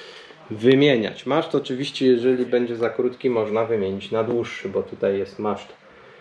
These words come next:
sto trzydzieści pięć chyba, a jeszcze jest sto siedemdziesiąt pięć, czyli jakoś tak sto dwadzieścia pięć, sto siedemdziesiąt pięć, trzeba by to sprawdzić w specyfikacji.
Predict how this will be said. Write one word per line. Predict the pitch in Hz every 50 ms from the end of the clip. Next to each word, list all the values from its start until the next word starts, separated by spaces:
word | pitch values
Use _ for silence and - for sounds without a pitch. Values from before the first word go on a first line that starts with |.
| - _ _ - _ _ - - - _ -
sto | - - - - - - - 143 139 135 135 127 - - -
trzydzieści | - - - - 117 123 127 - - 127 -
pięć | 190 220 233 214 202
chyba, | - 208 165 151 139
a | 123
jeszcze | 117 110 - - 117
jest | 104 - -
sto | - - 107
siedemdziesiąt | - - 107 107 104 101 - 104 92
pięć, | - 156 139 - -
czyli | - 101 92 98
jakoś | 92 92 - 98 95 -
tak | - 87 - -
sto | - -
dwadzieścia | 107 98 101 95 - - 101
pięć, | - 95 95 95
sto | - - -
siedemdziesiąt | - - 92 92 - - 95 - -
pięć, | - 107 117
trzeba | - - - - 104
by | 95 - -
to | -
sprawdzić | - - - - 107 101 95 95 -
w |
specyfikacji. | - - - 110 - - - 113 110 - - - - - - -